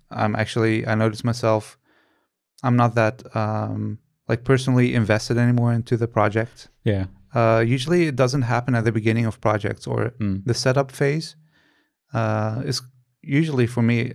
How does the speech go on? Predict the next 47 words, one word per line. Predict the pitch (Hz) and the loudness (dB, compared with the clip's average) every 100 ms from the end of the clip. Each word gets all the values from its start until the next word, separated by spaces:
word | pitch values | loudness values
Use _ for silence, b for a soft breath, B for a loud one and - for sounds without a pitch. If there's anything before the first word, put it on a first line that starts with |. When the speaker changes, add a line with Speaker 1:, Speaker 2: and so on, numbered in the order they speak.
| - | -4
Speaker 1:
a | 120 | 0
lot | 117 | 2
of | 107 | 0
fun. | - 110 98 95 _ _ _ _ _ | -2 -2 -2 -8 _ _ _ _ _
So | - 110 107 107 | -4 0 2 2
when | 113 | 2
I'm | 113 113 | 4 2
setting | 127 117 113 | 2 2 2
up | 113 | -2
the | 117 | 0
project, | 117 110 117 104 - | 0 2 0 -2 -6
I'm | 117 107 | -6 -4
like, | 104 - | -6 -6
"Hey, | 285 294 90 90 - - | -6 -6 -6 -10 -16 -12
th-, | 127 135 131 | -10 -8 -8
this | 143 | -8
is | 123 | -6
fun. | 175 139 113 | -2 0 0
Let, | 127 135 | -2 -2
let's | 139 131 - | -2 -4 -4
do | - 151 | -2 0
this." | 120 98 110 | 2 0 0
And | 107 98 b b b b b _ _ _ | -2 -4 b b b b b _ _ _
I | 127 | -4
start, | 120 117 113 - | 0 2 2 -2
you | 127 | -4
know, | 107 107 | -2 0
writing | 110 107 113 | 2 2 0
all | 110 | 0
the | 107 107 104 b b - | 0 -2 -6 b b -4
setup | - 113 117 | 0 0 0
code | - 107 110 107 | 2 2 2 0
and | 101 | -2
stuff | 113 - | -4 -2
like | 107 | -2
that. | 107 104 - b b b | 0 -2 -4 b b b
Then | 123 113 | 2 4
when | 117 | 4
you're | 117 117 | 4 4
actually, | 117 117 120 110 117 - _ _ _ _ _ _ _ | 2 0 0 0 -4 -12 _ _ _ _ _ _ _
you | 127 | 2
have | 123 | 2
your | 127 | 2
few, | 127 127 131 | 0 -2 -4
first | - 131 127 | 0 0 0
few | 127 117 | 0 0
builds, | 107 113 117 117 - | 4 4 2 -2 -14